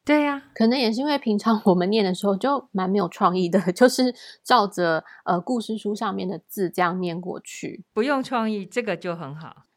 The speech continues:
Speaker 2: 但他也会翻哦，而且他翻的那一页就是他讲到的故事，是准确的。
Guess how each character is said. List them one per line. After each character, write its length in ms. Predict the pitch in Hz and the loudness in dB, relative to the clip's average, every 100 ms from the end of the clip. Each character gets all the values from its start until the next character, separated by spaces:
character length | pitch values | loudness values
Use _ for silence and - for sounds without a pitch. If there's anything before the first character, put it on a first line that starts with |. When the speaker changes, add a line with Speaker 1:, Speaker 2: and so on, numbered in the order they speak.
| _ | _
Speaker 2:
但 160 | 330 339 | -4 0
他 140 | 349 | 2
也 120 | 277 | 2
会 140 | 190 220 | 0 -2
翻 340 | - 196 185 185 | -2 -2 -2 0
哦， 300 | 175 180 - _ _ | 0 -2 -6 _ _
而 100 | - | -4
且 140 | 254 302 | 0 0
他 180 | 247 262 | 2 0
翻 320 | - 254 254 | 2 0 2
的 120 | 220 | 0
那 240 | 208 220 | 0 0
一 100 | 185 | 0
页 260 | 190 185 165 | 0 0 0
就 120 | - 277 | -4 -4
是 120 | 269 | 0
他 140 | 262 | -2
讲 200 | 262 160 | -2 -6
到 120 | - | -4
的 100 | 180 | -4
故 240 | 175 190 170 | -2 -2 -2
事， 340 | - 165 - _ _ _ | -6 -10 -12 _ _ _
是 340 | - - 381 349 | -12 -2 4 4
准 320 | - 208 175 | 4 0 0
确 300 | - 240 208 | -6 -2 -2
的。 280 | - - | -4 -12